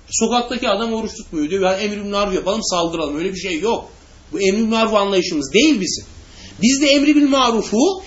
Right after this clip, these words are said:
genel anlamda. Ne demek genel anlamda? Ümmetin geneline, milletin geneline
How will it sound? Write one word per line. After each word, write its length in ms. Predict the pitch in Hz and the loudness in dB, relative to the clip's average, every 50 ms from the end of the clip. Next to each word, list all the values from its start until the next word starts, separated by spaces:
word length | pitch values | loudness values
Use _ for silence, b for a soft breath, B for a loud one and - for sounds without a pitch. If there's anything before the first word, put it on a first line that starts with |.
| B B B B | B B B B
genel 440 | - - 180 208 240 302 359 370 349 | 0 2 4 6 6 6 6 6 4
anlamda. 600 | 320 262 226 190 156 139 131 123 113 110 104 - - - | 2 2 0 -2 -4 -4 -4 -6 -8 -8 -8 -10 -8 -2
Ne 180 | 160 220 311 | 2 2 4
demek 300 | 359 339 294 277 226 - | 4 4 4 4 2 2
genel 320 | 180 202 196 196 190 185 180 | 0 2 2 4 4 4 2
anlamda? 680 | 180 180 175 170 165 160 165 - 226 277 392 - - - - - - b b b b b b | 2 2 0 0 0 0 2 4 4 4 4 2 0 -8 -14 -20 -20 b b b b b b
Ümmetin 540 | 185 208 208 208 233 247 247 - 311 285 240 185 | 0 2 4 4 4 4 4 4 4 4 4 2
geneline, 720 | 208 202 202 208 208 208 214 214 214 214 196 139 - - B B B B B | 2 2 4 2 2 2 2 2 4 4 4 2 0 -4 B B B B B
milletin 580 | B 175 220 226 262 269 277 262 285 269 262 214 | B 2 2 2 4 2 0 2 2 2 2 4
geneline 720 | 220 220 226 226 226 226 226 233 233 240 226 160 110 - | 4 4 4 4 4 4 2 2 4 4 2 2 0 -2